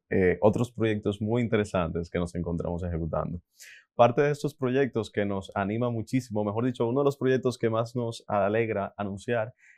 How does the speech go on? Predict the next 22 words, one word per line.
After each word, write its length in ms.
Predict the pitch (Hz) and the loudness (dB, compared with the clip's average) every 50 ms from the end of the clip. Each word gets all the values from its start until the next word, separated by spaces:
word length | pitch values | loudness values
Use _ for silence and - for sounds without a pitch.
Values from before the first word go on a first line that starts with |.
| _ - | _ -2
es 240 | 98 101 - - | -2 -2 0 0
el 160 | 113 110 107 104 | -2 -2 0 0
de 80 | 104 | 0
la 140 | 101 98 90 | 0 -2 -2
publicación 580 | 107 98 92 95 92 87 90 - - 95 98 98 | -2 -4 -4 -4 -4 -6 -8 -8 -8 -6 -6 -4
de 80 | 101 | -2
la 100 | 101 95 90 | -2 -2 -2
Guía 120 | 87 95 | -2 -4
de 60 | 95 | -4
Arquitectura 520 | 92 92 95 - 95 82 - - 92 98 90 | -4 -6 -8 -8 -10 -10 -8 -6 -4 -4 -4
de 80 | 85 | -4
Santiago 360 | 85 87 85 85 85 87 87 90 | -6 -8 -8 -6 -6 -6 -4 -6
de 40 | 87 | -6
los 120 | 85 - | -8 -12
Caballeros, 640 | _ 87 82 85 90 123 139 117 - 143 - - _ | _ -12 -12 -8 -6 -6 -6 -6 -6 -8 -12 -16 _
que 100 | _ 92 | _ 0
va 80 | 87 85 | 0 0
a 20 | 90 | -2
ser 160 | - - 104 | -4 -8 -8
un 140 | 113 113 113 | -8 -8 -8
compendio 680 | - 107 104 95 92 - - 110 113 123 131 131 127 | -8 -8 -8 -8 -6 -2 -2 -2 0 -2 -4 -6 -6
bibliográfico 880 | 123 120 110 107 98 92 87 90 87 85 82 - 78 80 - 80 82 - | -6 -6 -6 -4 -4 -4 -2 -2 -2 -2 -4 -6 -8 -8 -6 -8 -10 -10